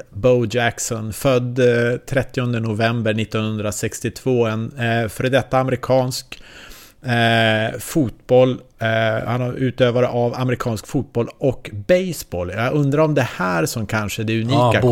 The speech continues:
Speaker 1: kommer
Speaker 2: och.
Speaker 1: in i så fall, att han har klarat av att likt, eh, Gösta Knivsta och Tumba, eh, kombinera
Speaker 2: Mm.
Speaker 1: olika idrotter. Och det är klart, baseball och fotboll, eh, amerikansk fotboll känns ju som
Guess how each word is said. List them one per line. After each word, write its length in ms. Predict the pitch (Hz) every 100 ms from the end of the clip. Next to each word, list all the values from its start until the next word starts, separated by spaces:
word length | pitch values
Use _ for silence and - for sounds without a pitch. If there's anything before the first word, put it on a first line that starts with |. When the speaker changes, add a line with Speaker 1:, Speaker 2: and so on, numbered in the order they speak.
| 110
Speaker 1:
kommer 120 | -
Speaker 2:
och. 40 | 95
Speaker 1:
in 100 | 98
i 60 |
så 220 | 95 92
fall, 240 | - 110 101
att 100 | 104
han 200 | 143 110
har 80 | 110
klarat 340 | 123 120 101
av 280 | 113 110 107
att 280 | 107 - 104
likt, 540 | 117 113 - - -
eh, 160 | 110 107 - - - - - -
Gösta 480 | - 127 120 - 113
Knivsta 540 | - 117 98 - 113
och 180 | 113 107
Tumba, 480 | 131 117 101 123 131 -
eh, 180 | 117 113
kombinera 580 | - 123 117 107 107 113
Speaker 2:
Mm. 120 | 123
Speaker 1:
olika 320 | 120 117 113
idrotter. 520 | 123 110 131 127 - 110
Och 40 |
det 60 | 110
är 20 |
klart, 300 | 123 117 -
baseball 680 | 110 127 135 - - 120 120
och 220 | 110 107
fotboll, 640 | - 117 - - 160 147 -
eh, 140 | 117
amerikansk 400 | 120 120 120 113
fotboll 300 | 135 113 135
känns 240 | - 107 104
ju 40 |
som 220 | 101 113